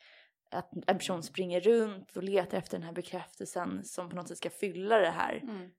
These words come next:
Speaker 1: behovet eller tomheten som man har.
Speaker 2: Mm.
Speaker 1: Eh, men som du säger så blir det ju ingen bestående påfyllning. <laughs>
Speaker 2: Verkligen inte. Eh, och jag tror att både bekräftelse för ett utseende eller för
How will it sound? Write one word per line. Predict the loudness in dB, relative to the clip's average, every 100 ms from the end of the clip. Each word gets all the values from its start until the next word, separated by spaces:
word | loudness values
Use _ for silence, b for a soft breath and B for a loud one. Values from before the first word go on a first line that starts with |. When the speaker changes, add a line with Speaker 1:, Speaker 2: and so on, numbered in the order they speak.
| _
Speaker 1:
behovet | 0 2 2 0 2 2
eller | 2
tomheten | 0 0 -2 -4 -6 -6 -6 -10
som | -10
man | -10
har. | -4 -4 -4 -6
Speaker 2:
Mm. | -6 -6 -10 _ _
Speaker 1:
Eh, | -14
men | -10 -6
som | -4
du | -4
säger | 6 8 8 6
så | 0
blir | -2 0 2
det |
ju | 2
ingen | -2 -4 -8
bestående | -8 -6 -6 -4 -6 -4 -4
påfyllning. | -4 -4 -2 -4 -4 -6 -4 -6 -6
<laughs> | -2
Speaker 2:
Verkligen | 0 0 -4 -8
inte. | -8 -10 -12 _ _ _ b b b b
Eh, | -6 -4 0
och | 0
jag | 2
tror | 0
att | -2 -12 -12 -12
både | -2 2 4 4 2
bekräftelse | 0 -6 -6 -6 -6
för | 0 2 2 -2
ett | -6
utseende | -6 -4 -4 -2 2
eller | 4 4 2 -2 -2
för | -2 -2 -2